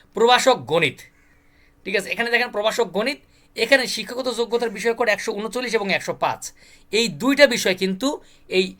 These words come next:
সাধারণ, আ, স-, আ, স-, আ, সরকারি শিক্ষক প্রশিক্ষণ কলেজ সমূহের জন্য পরীক্ষা দিতে পারবে কিন্তু, ঠিক আছে? এখন এখানে বলছে কোনো স্বীকৃত বিশ্ববিদ্যালয়তে সংশ্লিষ্ট বিষয়ে দ্বিতীয় শ্রেণী বা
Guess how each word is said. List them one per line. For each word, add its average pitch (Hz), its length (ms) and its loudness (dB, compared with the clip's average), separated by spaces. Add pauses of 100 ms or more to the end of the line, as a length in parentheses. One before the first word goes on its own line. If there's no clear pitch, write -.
(160)
সাধারণ, 196 440 -2 (140)
আ, 151 300 -2
স-, - 160 -14
আ, 156 40 -4
স-, - 80 -10
আ, 160 140 -6 (340)
সরকারি 196 320 -2
শিক্ষক 254 400 -2
প্রশিক্ষণ 202 340 -8
কলেজ 156 140 -4
সমূহের 147 280 -6
জন্য 160 200 -8 (440)
পরীক্ষা 170 280 0
দিতে 117 180 -6
পারবে 98 260 -10
কিন্তু, - 200 -20 (360)
ঠিক 208 160 0
আছে? 185 120 -4
এখন 156 180 -2
এখানে 226 200 0
বলছে 226 240 -2
কোনো 220 180 -6
স্বীকৃত 202 300 -10 (100)
বিশ্ববিদ্যালয়তে 202 520 0 (460)
সংশ্লিষ্ট 233 560 0
বিষয়ে 226 320 2
দ্বিতীয় 208 260 -6
শ্রেণী 202 280 -4
বা 190 80 6